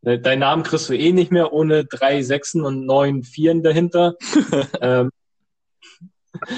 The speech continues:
Speaker 1: genau.
Speaker 2: Außer dein Name ist echt scheiße, <laughs> muss man auch mal sagen. So, wenn du so ein richtig
Speaker 1: Warte, warte, lass, warte, <laughs> warte, lass ausprobieren.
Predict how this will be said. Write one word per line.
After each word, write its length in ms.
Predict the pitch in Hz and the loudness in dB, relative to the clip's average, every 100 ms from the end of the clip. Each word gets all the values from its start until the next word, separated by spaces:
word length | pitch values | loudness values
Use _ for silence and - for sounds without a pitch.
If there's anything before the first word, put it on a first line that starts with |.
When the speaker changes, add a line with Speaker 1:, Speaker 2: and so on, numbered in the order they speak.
| 220 - - | -10 -14 -6
Speaker 1:
genau. 360 | 120 110 101 101 | -4 0 0 0
Speaker 2:
Außer 280 | 120 143 165 | 0 0 2
dein 180 | 156 147 | 2 0
Name 240 | 143 151 | 0 -2
ist 180 | 143 - | -4 -4
echt 300 | 135 - - | -4 -4 -4
scheiße, 680 | - - - - - - - - | -4 -4 -4 -2 -2 -2 -2 -2
<laughs> 200 | - - | -6 -8
muss 220 | 160 - - | -8 -10 -6
man 120 | 139 | -2
auch 140 | 143 139 | 0 0
mal 140 | 120 | -2
sagen. 420 | 117 110 113 120 - - - - _ | 0 0 -2 -6 -12 -14 -20 -20 _
So, 320 | - 117 123 - - | -2 0 0 -6 -4
wenn 140 | 135 | 2
du 100 | 156 | 2
so 140 | 151 156 | 2 0
ein 80 | |
richtig 140 | 147 180 180 202 | 0 0 2 2
Speaker 1:
Warte, 0 | |
warte, 180 | 175 190 | 2 0
lass, 160 | 190 165 - | 0 -2 -2
warte, 220 | 185 190 - - - | -4 -4 -8 -18 -2
<laughs> 140 | 185 | 0
warte, 160 | 156 180 | 2 2
lass 180 | 170 170 | 0 0
ausprobieren. 600 | 175 185 180 196 202 | -2 -2 -2 0 0